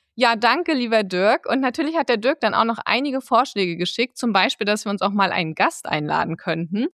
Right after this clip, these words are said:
Aber auch was Themen angeht. Und da kommen tatsächlich auch immer wieder welche von euch, was sehr schön ist, da die natürlich in unseren Themenspeicher kommen und wir die auch fleißig abarbeiten. Zum Beispiel in der nächsten Folge. Da kommen wir zu einem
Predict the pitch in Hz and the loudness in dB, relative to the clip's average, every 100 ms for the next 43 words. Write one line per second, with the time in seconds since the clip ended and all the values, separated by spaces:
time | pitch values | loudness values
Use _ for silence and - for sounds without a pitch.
0 | _ - 220 214 240 233 - - 294 247 | _ 0 2 2 2 0 -2 -2 0 2
1 | - 170 165 180 262 - 208 214 - 254 | 0 -2 0 0 0 0 0 0 0 -2
2 | 285 247 226 247 240 - 247 269 294 233 | -2 -2 -2 -4 -2 0 0 0 0 2
3 | 196 165 165 180 - 185 196 208 190 - | 0 2 0 -2 -8 -2 -2 0 -4 0
4 | 220 269 - 262 180 220 - 190 196 196 | 0 0 0 0 0 0 0 0 0 0
5 | 196 - 240 226 208 202 196 208 262 285 | -2 -2 -4 -4 -4 -2 -2 -4 0 0
6 | 240 - 151 160 165 160 - 160 202 196 | 0 0 -2 0 -4 -4 -2 0 0 -2
7 | 185 226 208 202 - 190 214 226 - 190 | 0 -2 2 0 2 -2 -2 -6 -6 -4
8 | - - - - 202 - - 214 185 208 | -4 -4 -4 -6 -14 -18 -4 0 4 2
9 | 320 - 233 220 196 208 - 233 - 170 | 0 -4 -2 0 0 -2 -4 -10 -2 0
10 | 143 131 - _ 160 226 277 247 240 220 | 0 -6 -10 _ 0 0 0 -2 0 -2
11 | 214 196 175 196 196 | -2 -2 2 0 -2